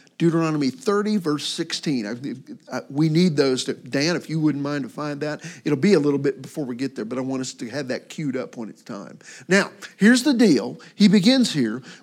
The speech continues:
with talking about there's, I believe there's at least two kinds of hearing found in the Bible. There's the kind of hearing that James is advocating here that begins with hearing that leads to understanding and then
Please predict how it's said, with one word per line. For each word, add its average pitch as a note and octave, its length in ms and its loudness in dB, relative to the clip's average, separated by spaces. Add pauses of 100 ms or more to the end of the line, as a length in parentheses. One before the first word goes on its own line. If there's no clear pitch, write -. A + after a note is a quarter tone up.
with D#3+ 440 -2 (600)
talking G#3+ 280 0
about F3+ 180 2
there's, D3+ 300 -2 (520)
I A3+ 120 6
believe G3+ 500 6
there's C#3 240 2
at F3 220 -4
least C4 460 0
two D#4+ 220 0
kinds B3 380 -4
of B2+ 100 -2
hearing B2+ 420 -4
found F3+ 640 -2
in F3 60 0
the F3+ 60 0
Bible. F#3 340 0
There's E3+ 280 6
the D#3 120 2
kind C#4 340 -2
of G#3+ 80 0
hearing C#3 340 0 (240)
that E3+ 140 0
James C#4 320 2
is D3+ 160 -2
advocating A#2+ 560 -2
here G2+ 280 -10 (300)
that F3 200 4 (1000)
begins A#3 400 4
with A#3+ 280 0
hearing F3 500 2 (300)
that F3 220 2
leads A#3 520 4
to - 240 2
understanding E3+ 1160 2 (260)
and F3+ 320 2
then F#3+ 360 4